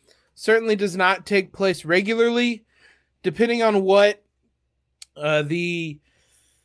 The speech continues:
the Big Ten does with divisions, once U C L A and U S C get here, I would imagine they're going to get rid of the divisions, and I imagine, uh, I U and Illinois are gonna be playing far more frequently.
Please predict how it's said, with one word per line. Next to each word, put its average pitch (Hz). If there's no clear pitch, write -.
the 165
Big 214
Ten 220
does 208
with 185
divisions, 247
once 196
U 208
C 220
L 202
A 202
and 196
U 196
S 185
C 220
get 220
here, 226
I 196
would 180
imagine 190
they're 190
going 190
to 180
get 196
rid 202
of 214
the 220
divisions, 214
and 170
I 175
imagine, 185
uh, 156
I 175
U 185
and 170
Illinois 175
are -
gonna 170
be 160
playing 170
far 170
more 170
frequently. 185